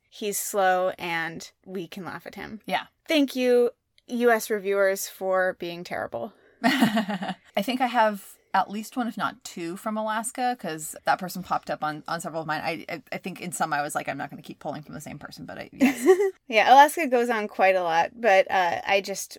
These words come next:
Speaker 1: I appreciated that somebody, uh, <laughs> oh yeah, also at the very end of this review, Alaska says, uh, that as the twentieth book,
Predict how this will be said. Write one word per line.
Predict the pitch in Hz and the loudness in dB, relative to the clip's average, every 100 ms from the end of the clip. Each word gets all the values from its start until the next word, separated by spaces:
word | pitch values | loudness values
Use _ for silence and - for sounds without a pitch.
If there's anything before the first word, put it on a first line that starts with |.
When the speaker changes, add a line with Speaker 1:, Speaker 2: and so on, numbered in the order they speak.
| - | -4
Speaker 1:
I | - | -4
appreciated | 392 480 453 453 392 349 269 | -2 0 0 2 0 0 0
that | 254 | -2
somebody, | - 302 311 320 302 294 285 | -2 -4 -2 -4 -4 -4 -2
uh, | 262 247 254 - _ - | 0 0 0 -8 _ -10
<laughs> | 330 302 - 392 - | -8 -10 -6 -6 0
oh | 392 359 | 2 2
yeah, | 330 269 | 4 4
also | - 285 294 | 4 2 2
at | 277 | 0
the | 277 | 0
very | 247 226 | -2 0
end | 247 | -2
of | 254 | -2
this | 254 | -4
review, | 254 240 233 | -4 -4 -2
Alaska | 220 208 220 - 202 | 0 0 -2 -4 -2
says, | 233 226 - - - - | -2 -4 -12 -20 -16 -4
uh, | 233 202 - _ | 0 0 -2 _
that | 226 233 - - | 2 2 2 4
as | 262 285 | 4 4
the | 294 | -6
twentieth | - 277 254 247 _ | -2 0 0 -4 _
book, | 226 175 - | 0 0 -2